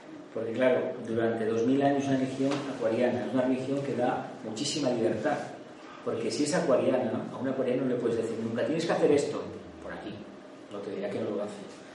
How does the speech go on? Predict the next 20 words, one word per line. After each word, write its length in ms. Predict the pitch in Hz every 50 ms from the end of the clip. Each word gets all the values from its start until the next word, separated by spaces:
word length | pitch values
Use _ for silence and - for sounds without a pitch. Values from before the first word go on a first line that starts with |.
| - -
Será 140 | 120 113 120
los 80 | 123
signos 320 | - 131 131 147 160 165 165
que 120 | 151 -
si 120 | - - 113
le 100 | 113 120
dices 240 | - - 139 139
lo 60 | 120 113
que 140 | 113 110
quiere 160 | 123 135 135 131
hacer, 520 | - - 151 165 - - - - - -
que 60 | - 135
tiene 200 | 143 151 160 156
que 60 | 143
hacer 180 | 139 139 131
esto, 180 | 123 127 - - -
te 120 | 110 110
dirá 120 | 110 110 110
que 80 | 113 -
no. 80 | -